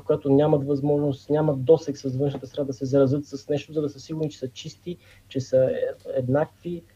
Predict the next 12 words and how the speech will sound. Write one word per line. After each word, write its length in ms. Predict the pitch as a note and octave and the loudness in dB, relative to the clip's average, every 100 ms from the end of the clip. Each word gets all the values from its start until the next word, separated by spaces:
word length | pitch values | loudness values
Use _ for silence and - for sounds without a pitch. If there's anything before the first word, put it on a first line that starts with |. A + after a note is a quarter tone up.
| _ _ | _ _
че 140 | - C3+ | -4 2
не 140 | C3+ | 2
страдат 400 | B2 - E3 D#3 | 2 6 6 6
от 120 | D3+ | 0
някакви 300 | D#3 D#3+ - | 0 0 -2
заболявания, 760 | C#3+ D3 C#3 D3+ D3+ D3+ D3 D3 - - | -6 -4 -2 0 2 2 0 -2 -6 -6
които 260 | D#3 D3+ | -4 0
могат 340 | C3+ D3 D3+ C#3 | 2 2 0 -4
да 120 | C3 | -4
повлияят 460 | - B2 C#3+ C#3+ - | -4 0 2 2 0
на 80 | B2 | -6
изследването. 760 | B2 - B2+ B2 - - A#3+ | -4 -2 0 0 -4 -10 -12